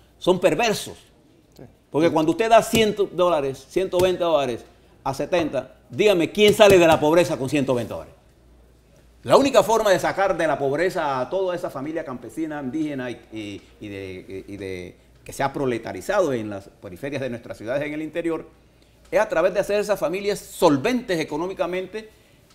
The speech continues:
Speaker 1: con propuestas de desarrollo y de empresariales que le permitan de, eh, eh, eh,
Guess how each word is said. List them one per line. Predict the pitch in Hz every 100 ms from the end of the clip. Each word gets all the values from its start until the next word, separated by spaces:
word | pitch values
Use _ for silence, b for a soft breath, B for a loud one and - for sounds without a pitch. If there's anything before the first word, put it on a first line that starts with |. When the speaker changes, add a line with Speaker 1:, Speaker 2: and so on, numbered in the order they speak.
| _
Speaker 1:
con | - 156
propuestas | 147 139 170 180 196
de | 170
desarrollo | 143 131 131 131 175 175
y |
de | 156
empresariales | 131 123 120 135 160 156
que | 147
le | 139
permitan | 123 131 220 - 175 - - _ _
de, | 120
eh, | 113 117 107 104 98 -
eh, | 104 95 87 82 - _ - -
eh, | 107 92 85